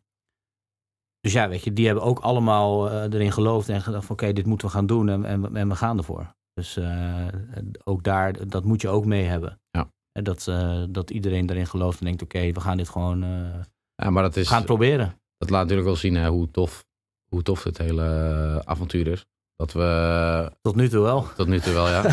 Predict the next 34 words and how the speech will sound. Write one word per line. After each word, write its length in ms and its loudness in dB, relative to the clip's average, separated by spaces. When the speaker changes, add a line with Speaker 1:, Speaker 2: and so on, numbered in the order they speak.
Speaker 1:
<laughs> 340 -18
Speaker 2:
Nee, 200 2
maar 100 4
dat 140 2
je 520 2
de 100 -2
vrijheid 320 2
krijgt, 200 -2
"Oké, 140 0
jongens, 340 2
we 100 -2
geloven 520 2
jullie, 240 4
dat 160 0
jullie 260 2
weten 300 2
wat 120 0
jullie 140 -2
aan 60 2
het 80 2
bouwen 200 2
zijn, 220 0
dat 80 -4
jullie 160 -2
weten, 360 0
eh, 120 -2
Speaker 1:
Ja. 80 0
Speaker 2:
wat 140 0
er 60 -2
moet 100 -2
komen." 420 0
Nou, 220 -8
en 120 -6
dat, 260 -4